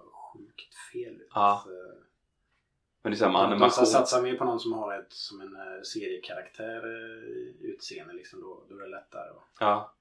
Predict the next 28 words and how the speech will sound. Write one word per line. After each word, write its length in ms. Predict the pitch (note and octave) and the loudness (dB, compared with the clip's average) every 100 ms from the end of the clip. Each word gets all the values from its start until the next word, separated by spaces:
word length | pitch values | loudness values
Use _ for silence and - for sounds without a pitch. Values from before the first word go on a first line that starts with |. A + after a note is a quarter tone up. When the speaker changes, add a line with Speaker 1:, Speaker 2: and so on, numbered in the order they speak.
| _ | _
Speaker 1:
acceptera 580 | - - - - - - | -20 -18 -20 -14 -12 -12
på 160 | - - | -14 -20
något 120 | _ | _
sätt. 100 | _ _ _ _ | _ _ _ _
Speaker 2:
Ja, 100 | - A2 | -8 -2
men 120 | A#2 | 0
lite 160 | A2+ | 0
så, 100 | - | -2
animation 560 | - A2+ A#2 - A#2+ B2+ | 0 2 2 2 2 2
är 40 | |
ju 80 | A#2 | 2
också 240 | A#2 - - | 2 2 -2
ett 100 | - | -2
praktexempel. 640 | - - - - - - | -14 -12 -12 -10 -14 -8
De 100 | G2+ A2 | -6 -4
har 60 | |
ju 80 | A2 | -6
Speaker 1:
Ja. 140 | G#2+ A2+ | -6 -6
Speaker 2:
inte 120 | - | -6
hur 120 | G#2+ | -4
många 240 | A2+ B2 | -4 0
år 160 | A2 G#2 | 2 2
de 100 | G2 | 2
har 100 | G#2 G#2 | -2 -8
hållit 100 | - | -4
på 140 | G2+ F#2+ | -2 -2
att 60 | |
försöka. 460 | - - - - | -4 -6 -6 -6